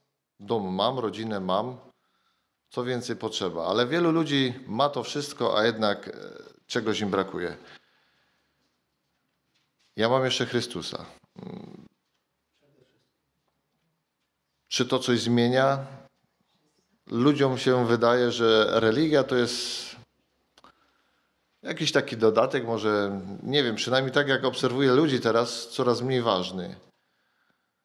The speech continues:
Bardziej z tradycji, e, z obowiązku, albo co powiedzą sąsiedzi, jak nie pójdę do kościoła i się nie pokażę, ale w życiu codziennym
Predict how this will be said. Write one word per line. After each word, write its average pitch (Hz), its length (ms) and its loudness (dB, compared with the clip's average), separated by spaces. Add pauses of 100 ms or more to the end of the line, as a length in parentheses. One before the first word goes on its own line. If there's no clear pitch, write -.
(640)
Bardziej 117 500 2
z - 120 -6
tradycji, 113 880 0 (100)
e, 95 440 -6
z - 500 -10
obowiązku, 110 960 0 (200)
albo 98 240 -2
co 110 160 0
powiedzą 110 400 2
sąsiedzi, 110 600 0
jak 101 220 2
nie 110 80 -2
pójdę 113 380 0
do 110 140 4
kościoła 113 560 2 (960)
i - 80 -20
się 117 160 -2
nie 113 100 2
pokażę, 117 680 0 (1120)
ale 139 200 4
w - 20 0
życiu 139 280 -4
codziennym 117 840 0